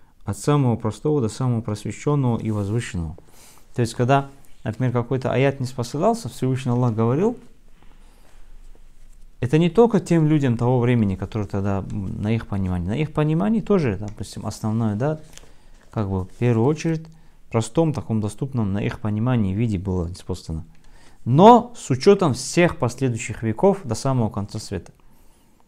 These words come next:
То есть Всевышний Аллах, когда говорит, учитывает всех людей, всех веков, как будто Коран не спосылается каждый век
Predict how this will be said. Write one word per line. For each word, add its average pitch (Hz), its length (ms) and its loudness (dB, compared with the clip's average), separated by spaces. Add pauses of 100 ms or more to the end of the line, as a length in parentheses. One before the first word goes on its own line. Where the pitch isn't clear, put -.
(420)
То - 100 -4
есть 90 120 -4
Всевышний 127 360 0
Аллах, 107 120 2
когда 110 200 -2
говорит, 139 440 2 (840)
учитывает 196 720 4 (840)
всех 190 720 4
людей, 139 560 2
всех 151 460 0
веков, 110 420 0
как 110 180 2
будто 170 360 0
Коран 131 380 0
не 123 60 0
спосылается 123 800 -2
каждый 123 400 4
век 104 300 0